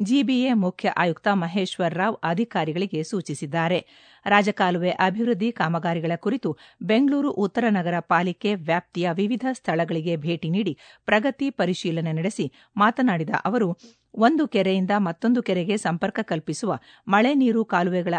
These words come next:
ಅಭಿವೃದ್ಧಿ ಕಾರ್ಯ ಪ್ರಗತಿಯಲ್ಲಿದೆ ಎಂದು ಹೇಳಿದ್ದಾರೆ. ಮೇ ತಿಂಗಳಲ್ಲಿ ಆರಂಭವಾಗುವ ಮುಂಗಾರು ಪೂರ್ವ ಮಳೆಗಾಲಕ್ಕೂ ಮುನ್ನ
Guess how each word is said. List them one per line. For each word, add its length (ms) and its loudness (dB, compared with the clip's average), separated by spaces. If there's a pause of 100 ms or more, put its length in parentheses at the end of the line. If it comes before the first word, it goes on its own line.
ಅಭಿವೃದ್ಧಿ 500 -2
ಕಾರ್ಯ 360 -4
ಪ್ರಗತಿಯಲ್ಲಿದೆ 680 -2
ಎಂದು 260 -2
ಹೇಳಿದ್ದಾರೆ. 960 -4 (160)
ಮೇ 160 2
ತಿಂಗಳಲ್ಲಿ 520 -2
ಆರಂಭವಾಗುವ 840 -2
ಮುಂಗಾರು 520 2
ಪೂರ್ವ 440 -2
ಮಳೆಗಾಲಕ್ಕೂ 680 -2
ಮುನ್ನ 220 2